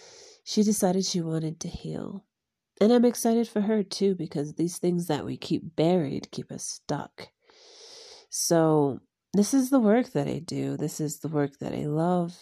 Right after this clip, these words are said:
And I started the session kinda just with this thought. We're like, "Hey, weekend reflection. This week was awesome, even though I was sick all week."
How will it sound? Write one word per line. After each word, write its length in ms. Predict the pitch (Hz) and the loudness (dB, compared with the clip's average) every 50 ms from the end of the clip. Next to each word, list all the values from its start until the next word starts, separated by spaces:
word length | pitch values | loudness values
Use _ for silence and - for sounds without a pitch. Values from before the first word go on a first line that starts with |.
| - _ _ _ _ - - _ _ _ _ _ - | -20 _ _ _ _ -20 -20 _ _ _ _ _ -6
And 220 | 165 165 165 165 | -4 -2 -2 -2
I 240 | 160 - - - 175 | -4 -4 -4 -6 -6
started 460 | - - - 190 202 196 185 170 147 | -6 -2 0 2 4 4 4 2 0
the 100 | 160 160 | -2 -8
session 480 | 160 - - 190 196 196 - - 156 156 | -8 -6 -4 -2 -2 -2 -4 -6 -8 -8
kinda 300 | - - 156 156 156 147 | -6 -4 -4 -4 -4 -4
just 200 | 151 151 151 - | -6 -8 -8 -8
with 160 | 147 151 _ | -12 -12 _
this 200 | - 147 147 - | -10 -10 -10 -10
thought. 420 | - - 147 156 165 165 - - | -10 -8 -6 -4 -4 -4 -6 -8
We're 120 | - - - | -12 -14 -14
like, 200 | - - - - | -14 -14 -14 -14
"Hey, 500 | - - 202 226 269 247 214 160 - - - | -10 -4 -2 0 2 2 0 0 -2 -6 -6
weekend 680 | 139 147 185 247 220 - - 208 214 226 220 208 190 | 0 2 2 2 2 0 0 2 4 4 4 4 4
reflection. 920 | 214 240 220 - - 165 190 202 202 - - - 143 131 127 - - - - - - - - - _ - | 2 2 2 0 0 2 2 2 0 -2 -4 -2 -2 -2 -2 -4 -8 -12 -14 -14 -16 -16 -20 -14 _ 0
This 240 | - 202 208 - - | 0 0 0 0 2
week 300 | 196 160 185 185 185 - | 4 4 4 4 4 2
was 140 | 196 185 - | 2 2 2
awesome, 460 | 135 170 185 185 180 - 135 123 131 | 2 2 2 0 0 -2 -2 0 0
even 240 | 139 147 156 165 165 | 2 4 4 4 4
though 100 | 180 185 | 4 6
I 120 | 196 208 214 | 6 6 6
was 180 | 233 233 220 - | 6 4 2 2
sick 260 | - 165 160 160 - | 2 2 2 0 -2
all 180 | - - - | -6 -6 -6
week." 380 | - - 80 71 - - - | -6 -6 -8 -10 -12 -16 -20